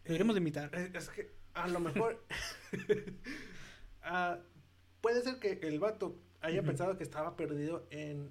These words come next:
Speaker 2: alguna otra isla.
Speaker 1: Es, es lo que realmente
Speaker 2: Pero
Speaker 1: pienso.
Speaker 2: la persona que pasan por, por ahí y están despiertas, pues, pasan de todo eso de que, ah, que falla todo, pues.
Speaker 1: Sí, y ese señor no lo hizo conscientemente de que voy al Triángulo de las Bermudas, no.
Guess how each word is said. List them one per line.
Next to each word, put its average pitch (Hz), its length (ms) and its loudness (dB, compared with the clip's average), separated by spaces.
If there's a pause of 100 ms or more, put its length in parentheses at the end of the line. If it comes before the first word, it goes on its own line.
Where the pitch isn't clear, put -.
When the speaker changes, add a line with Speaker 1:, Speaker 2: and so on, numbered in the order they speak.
(120)
Speaker 2:
alguna 165 420 -2 (160)
otra 156 380 0
isla. 156 460 -2
Speaker 1:
Es, 160 180 0
es 160 280 0
lo 156 120 0
que 147 220 0
realmente 139 460 0
Speaker 2:
Pero 151 200 8
Speaker 1:
pienso. 147 200 4
Speaker 2:
la 160 120 -2
persona 185 300 0
que 160 140 0
pasan 151 300 -4
por, 156 480 0
por 151 320 0
ahí 147 320 0
y 151 100 -6
están 147 200 -2
despiertas, 175 480 -2
pues, 143 140 -2
pasan 139 360 -4 (240)
de 135 320 0 (240)
todo 147 220 4
eso 151 120 -2
de 147 120 0
que, 147 80 -4
ah, 175 420 -6
que 143 400 -4
falla 151 200 0
todo, 156 300 0
pues. 139 220 -12 (640)
Speaker 1:
Sí, 175 340 4
y 165 120 2
ese 156 140 2
señor 180 260 4
no 185 60 6
lo 185 60 8
hizo 185 180 4 (100)
conscientemente 170 600 4
de 165 80 0
que 156 80 0
voy 180 120 6
al 190 60 4
Triángulo 214 280 4
de 170 60 2
las 151 100 0
Bermudas, 151 520 2
no. 214 280 4